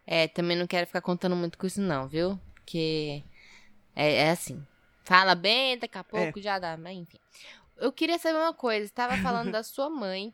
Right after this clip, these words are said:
Speaker 1: pegou aí, o seu pai, não sei, pegou a extensão, mas aí ele falou no meio da sua ligação?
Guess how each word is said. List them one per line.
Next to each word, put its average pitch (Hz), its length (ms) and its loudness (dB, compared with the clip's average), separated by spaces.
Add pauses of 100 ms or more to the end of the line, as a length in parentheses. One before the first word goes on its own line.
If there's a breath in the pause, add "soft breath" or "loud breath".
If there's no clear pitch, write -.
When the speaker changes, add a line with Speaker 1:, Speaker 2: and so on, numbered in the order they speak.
Speaker 1:
pegou 208 300 -4
aí, 208 200 -4
o 180 80 -16
seu 180 320 -10
pai, 160 260 -4
não 165 140 -10
sei, 165 240 -10
pegou 185 320 -6
a 196 60 -2
extensão, 208 440 -10
mas 196 240 -4
aí 208 220 -4
ele 220 160 -6
falou 233 480 -2
no 381 80 -4
meio 294 160 -4
da 208 100 -6
sua 220 140 -12
ligação? 202 420 -8